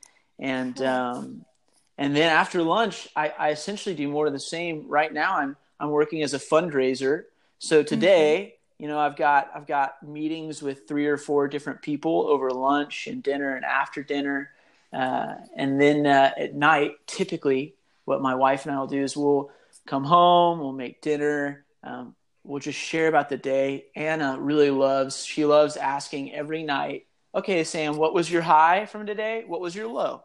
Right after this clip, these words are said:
Speaker 1: from today?"
Speaker 2: Oh, wow. Every night?
Speaker 1: Every night. That's what we do every night.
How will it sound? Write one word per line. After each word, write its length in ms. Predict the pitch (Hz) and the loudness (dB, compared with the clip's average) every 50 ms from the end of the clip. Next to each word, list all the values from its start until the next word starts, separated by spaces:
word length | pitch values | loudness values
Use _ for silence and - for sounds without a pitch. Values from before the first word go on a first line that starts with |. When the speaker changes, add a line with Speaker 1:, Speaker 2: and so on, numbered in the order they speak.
| _ _ | _ _
Speaker 1:
from 200 | _ - 160 147 | _ -18 -18 -16
today?" 320 | 139 143 - 139 - - - - | -16 -12 -10 -10 -10 -10 -12 -12
Speaker 2:
Oh, 300 | - 214 240 269 294 285 233 196 | -14 -14 -12 -12 -12 -14 -14 -16
wow. 380 | 185 190 214 247 269 240 190 - - | -16 -14 -12 -10 -10 -10 -10 -8 -6
Every 300 | 254 311 349 381 392 370 | -6 -4 -4 -4 -4 -4
night? 260 | 339 320 294 247 180 | -6 -6 -6 -6 -4
Speaker 1:
Every 280 | 170 160 165 175 196 190 | -2 -2 0 0 -2 -2
night. 300 | 196 202 185 151 - - - _ _ _ | 0 2 2 2 0 -4 -8 _ _ _
That's 140 | - - - | -14 -10 -6
what 60 | 170 | -6
we 80 | 165 156 | -4 -2
do 120 | 160 160 | 0 0
every 160 | 160 160 170 | 0 0 0
night. 300 | 170 165 156 151 135 117 | -2 -2 -2 -2 -2 -2